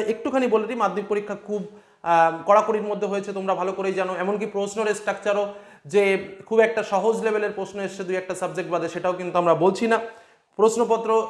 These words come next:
স্ক্যান থেকে শুরু করে, স্ক্যান কোড ব্যবহার থেকে শুরু করে সমস্ত জায়গায় একটা, আহ,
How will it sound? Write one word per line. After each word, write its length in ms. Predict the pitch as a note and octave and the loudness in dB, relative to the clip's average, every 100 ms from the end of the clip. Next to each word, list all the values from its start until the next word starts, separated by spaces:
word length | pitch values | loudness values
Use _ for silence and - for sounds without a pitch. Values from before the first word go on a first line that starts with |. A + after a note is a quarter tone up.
| F#3 | -4
স্ক্যান 260 | - G#3+ G#3 G3+ | 0 2 2 0
থেকে 140 | G3+ G3 | -4 -6
শুরু 120 | G3+ | -6
করে, 260 | G3+ G3+ G3+ G3 - - _ - | -4 -2 -2 -4 -10 -20 _ -6
স্ক্যান 200 | - G3 G3 | 2 2 4
কোড 140 | G#3 G3 | 4 4
ব্যবহার 280 | G3+ G#3 G#3 | 4 4 2
থেকে 140 | G3+ G3 | -2 -6
শুরু 180 | G3+ | -6
করে 180 | G3 G3+ G3 | -4 -4 -4
সমস্ত 340 | F#3+ G3+ G3+ | -4 -6 -4
জায়গায় 340 | G3 F#3+ F#3+ F#3+ | -2 0 0 0
একটা, 160 | F#3+ G3 | 2 4
আহ, 360 | F#3 - D#3+ | 2 0 -8